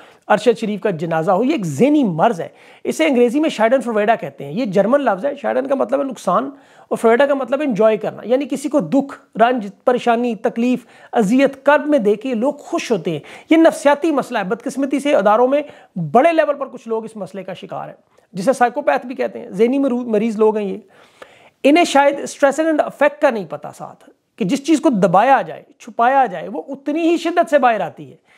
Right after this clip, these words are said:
जैसे स्प्रिंग हो, आतिश फिशां हो। जो जुल्म ये करते हैं, जिसे सॉफ्टवेयर अपडेट करते हैं, हम उसे अपनी ज़ुबान में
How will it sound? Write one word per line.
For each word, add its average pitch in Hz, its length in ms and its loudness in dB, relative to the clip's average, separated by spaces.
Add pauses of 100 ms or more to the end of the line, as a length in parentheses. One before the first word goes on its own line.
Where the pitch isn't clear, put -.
(280)
जैसे 220 200 0
स्प्रिंग 269 420 0
हो, 190 400 0
आतिश 233 320 -2
फिशां 254 360 -2
हो। 175 240 -10 (600)
जो 202 120 4
जुल्म 277 260 4
ये 330 120 2
करते 269 360 2
हैं, 285 260 2 (180)
जिसे 233 240 2
सॉफ्टवेयर 226 380 2
अपडेट 226 220 -2
करते 247 140 -6
हैं, 226 40 -2
हम 269 120 -6
उसे 285 140 -6
अपनी 277 180 -4
ज़ुबान 247 260 -2
में 277 80 -4